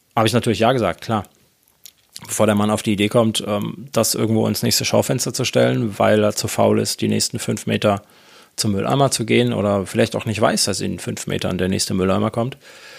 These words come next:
habe ich natürlich gesagt, klar, werf den bei uns in, in den Müllsack rein, ähm, besser hier als auf dem Boden. Und, ähm,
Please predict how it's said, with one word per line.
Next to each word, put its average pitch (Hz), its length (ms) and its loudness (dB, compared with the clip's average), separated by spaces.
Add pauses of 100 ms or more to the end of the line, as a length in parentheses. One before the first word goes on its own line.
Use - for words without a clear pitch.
(400)
habe 113 100 4
ich - 80 -2
natürlich 151 320 4
gesagt, 107 300 2
klar, 135 300 2
werf 120 180 4
den 120 100 2
bei 110 80 2
uns 117 240 0
in, 113 340 0
in 117 100 -2
den 104 100 2
Müllsack 123 340 4
rein, 113 320 2 (240)
ähm, 107 400 -2
besser 107 200 0
hier 110 200 0
als 107 160 0
auf 98 120 -6
dem 104 80 -4
Boden. 117 360 0 (1160)
Und, 104 420 0
ähm, 98 320 0